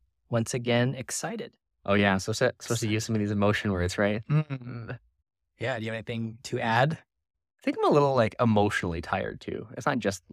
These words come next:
Speaker 2: my body wants some sleep. I feel like I have just been going through a lot of bustle in the last couple of days.
Speaker 1: Mm-hmm.
Speaker 2: A lot, it's, like, a lot of, like, very low grade stress. It's nothing, no one big spiky thing, but I think, yeah, a little bit stressed out.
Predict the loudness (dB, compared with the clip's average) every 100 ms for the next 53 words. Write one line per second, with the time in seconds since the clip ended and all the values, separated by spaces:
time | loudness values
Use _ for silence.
0 | -4 0 2 2 0 0 0 0 -6 -6
1 | -6 -8 _ _ _ _ _ -2 -2 0
2 | -2 -4 -8 _ _ _ _ _ -10 -8
3 | -6 -2 2 4 4 2 2 2 2 0
4 | 2 2 0 -4 -6 -10 -10 -8 -6 -8
5 | -8 -8 -8 -10 -16 _ _ _ -18 -14
6 | -14 -14 -10 -6 -2 0 0 -2 -2 2
7 | 2 2 2 4 4 4 4 4 4 0
8 | -6 -6 -8 -6 -6 -10 -12 -8 -6 -6
9 | -8 -6 0 2 4 4 4 2 -2 -6
10 | -14 _ _ -20 -14 -10 -10 -8 -8 -8
11 | -8 -8 -8 -8 -10 -20 _ _ -4 -4
12 | -4 -6 -4 0 2 2 0 -4 -6 -6
13 | -12